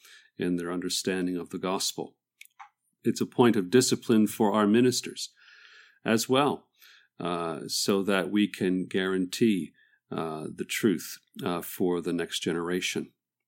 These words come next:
It also becomes a witness, uh, for the world. It's to say, "This is where we stand with Christ," and we can articulate our faith clearly.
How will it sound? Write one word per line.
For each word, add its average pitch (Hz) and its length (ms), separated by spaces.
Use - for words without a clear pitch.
It 139 140
also 147 360
becomes 120 680
a 113 100
witness, - 720
uh, - 400
for - 280
the 98 80
world. 92 600
It's 95 220
to 95 100
say, 95 480
"This 117 380
is 113 200
where 107 240
we 107 140
stand 95 560
with 90 160
Christ," - 640
and 92 260
we 87 220
can 87 440
articulate 90 840
our 90 180
faith 85 400
clearly. 107 600